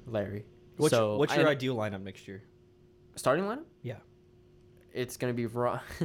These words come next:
Speaker 1: <laughs> it's gonna be Ryan, Rose.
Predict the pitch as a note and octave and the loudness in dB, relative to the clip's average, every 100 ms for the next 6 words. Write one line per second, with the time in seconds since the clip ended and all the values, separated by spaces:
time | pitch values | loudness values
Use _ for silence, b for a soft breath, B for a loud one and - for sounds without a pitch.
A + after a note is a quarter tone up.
0 | - - - - C3+ D3 C3 B2 B2+ C3 | -6 -10 -12 -6 0 2 4 4 4 4
1 | C#3+ C#3+ C#3 C3+ C3+ C#3 - - - - | 2 2 0 -2 -6 -10 -18 -20 -20 -20
2 | - - - - C3 C3+ C3 B2 A#2 A2 | -20 -20 -18 0 4 4 4 2 0 -6
3 | A2+ - | -10 -14